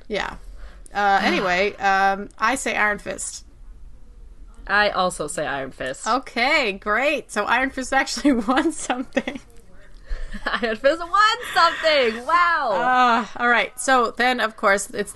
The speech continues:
Speaker 1: the best, the fourth, um, thing is the best thing we've watched in an episode so far, personal preference. And, uh, of course, I put Call Me By Your Name. The nominees are Call Me By Your Name and Sense Eight, which I guess is Emily's nominee.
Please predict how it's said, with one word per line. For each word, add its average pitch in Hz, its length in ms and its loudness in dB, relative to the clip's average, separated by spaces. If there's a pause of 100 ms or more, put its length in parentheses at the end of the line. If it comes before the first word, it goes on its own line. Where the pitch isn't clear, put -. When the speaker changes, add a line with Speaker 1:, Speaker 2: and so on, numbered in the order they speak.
(140)
Speaker 1:
the 208 140 -2
best, 247 420 -2 (220)
the 190 360 0 (180)
fourth, 311 420 2 (120)
um, 180 540 -2 (100)
thing 196 280 -2
is 190 180 -8
the 196 100 -6
best 285 360 0
thing 208 340 -2
we've 202 220 -2
watched 190 340 0
in 190 100 -2
an 185 60 -8
episode 185 540 -4
so 214 180 2
far, - 300 -2
personal 185 360 -6
preference. - 520 -10 (520)
And, 185 300 -6
uh, 196 220 2
of 208 100 -6
course, 220 240 -2
I 196 120 2
put 196 260 0
Call 190 140 0
Me 202 120 -4
By 220 160 2
Your 240 100 2
Name. 185 460 -4
The 202 80 -8
nominees 180 460 0
are 175 80 -4
Call 185 180 -2
Me 202 80 -4
By 202 140 0
Your 202 80 -2
Name 185 360 -4
and 170 260 -6
Sense 196 400 -4
Eight, 156 220 -2 (480)
which 196 140 -10
I 175 60 0
guess 190 200 -2
is 180 100 -8
Emily's 170 400 -4
nominee. - 320 -8